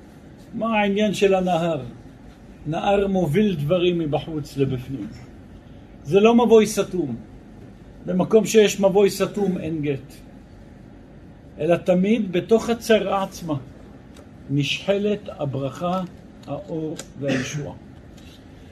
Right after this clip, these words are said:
מי שמסתכל על זה, א', מחזיק בעצמו במאוד. דע לך, אין נפילה בעולם. כל קושי, כל משבר שעברת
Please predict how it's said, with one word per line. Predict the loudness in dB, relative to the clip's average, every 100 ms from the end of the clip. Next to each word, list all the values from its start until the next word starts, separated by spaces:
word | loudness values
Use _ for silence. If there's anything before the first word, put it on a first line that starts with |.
| -14 -2
מי | 2
שמסתכל | 4 4 4 4 2 4 4 4
על | 2
זה, | 6 6 4 -4 -4
א', | 2 2 2 -2 -14 -20 -20 -4
מחזיק | 2 2 2 -2 0 2
בעצמו | 2 2 2 2 4
במאוד. | 2 0 0 -2 -6 -14 -18 -20 -20 -20 -20 -20 -20 -20 -6 6
דע | 6 8
לך, | 4 2
אין | 0 4 4
נפילה | 4 2 4 6
בעולם. | 6 4 4 2 -2 -6 -14 -20 -20 -20 -20 -20 -20 -20 -20 -20 -20 -20 -20 -16 6
כל | 8 8 6
קושי, | 2 2 0 -2 -4 -8 -20 -20 -20 -20 -20 -6
כל | 2 4
משבר | 6 2 6 6 6
שעברת | 2 2 4 6 4 4